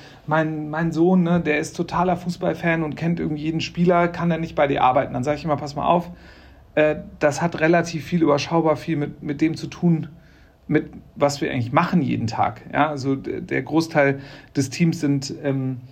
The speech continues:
Entwickler und, äh, Produktleute und, und, äh, Designer, äh, und, äh, und, und natürlich, ähm, ähm, ha-, haben wir auch, ähm, Leute, die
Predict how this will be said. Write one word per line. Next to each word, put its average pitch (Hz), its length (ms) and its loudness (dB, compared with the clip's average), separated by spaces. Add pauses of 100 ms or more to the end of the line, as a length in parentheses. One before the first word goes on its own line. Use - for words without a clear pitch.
(120)
Entwickler 139 840 2
und, 123 360 -2
äh, 117 200 -2
Produktleute 127 1080 0
und, 117 300 -4
und, 120 480 -6
äh, 131 160 -4
Designer, 131 960 0
äh, 123 280 -2 (480)
und, 131 440 0
äh, - 460 -4
und, - 340 -6
und 139 220 -6
natürlich, 196 800 2
ähm, 147 400 -2 (440)
ähm, 147 540 0 (240)
ha-, - 300 -4
haben 175 160 4
wir 160 200 2
auch, 139 380 0
ähm, 139 460 0
Leute, 147 380 0
die 143 380 -8